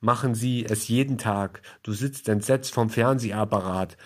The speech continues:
Meine Steuergelder, ach wie schlimm, fließen weg, schmelzen so, so dahin. Wir bekommen Bilder präsentiert. Schuldige, falls wir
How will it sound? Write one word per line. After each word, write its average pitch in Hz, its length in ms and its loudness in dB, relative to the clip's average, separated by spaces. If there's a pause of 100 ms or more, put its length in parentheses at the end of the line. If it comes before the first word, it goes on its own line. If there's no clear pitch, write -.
(160)
Meine 127 380 0
Steuergelder, 127 760 2
ach 120 240 0
wie 123 80 2
schlimm, 123 380 0
fließen 120 420 0
weg, 120 180 0
schmelzen 117 440 0
so, 120 240 4
so 117 320 0
dahin. 113 500 4
Wir 107 140 2
bekommen 113 420 2
Bilder 117 380 4
präsentiert. 104 800 0 (320)
Schuldige, 117 640 4
falls 117 420 0
wir 110 280 4